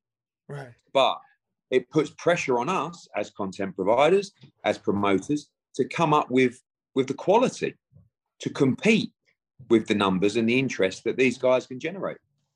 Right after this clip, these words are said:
Speaker 1: Absolutely. I, I say as long as they, we are able to keep it separate, I have no problem with it. And also,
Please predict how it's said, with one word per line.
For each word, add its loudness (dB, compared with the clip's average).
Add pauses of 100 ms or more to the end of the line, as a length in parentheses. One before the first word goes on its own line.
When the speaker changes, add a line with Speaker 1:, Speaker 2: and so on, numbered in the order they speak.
(500)
Speaker 1:
Absolutely. -8
I, -2
I 0
say 0
as -4
long 0
as -2
they, -4 (340)
we -4
are 0
able -4
to -10
keep -8
it -6
separate, 0
I 2
have 0
no -10
problem -4
with -6
it. -12
And -8
also, 2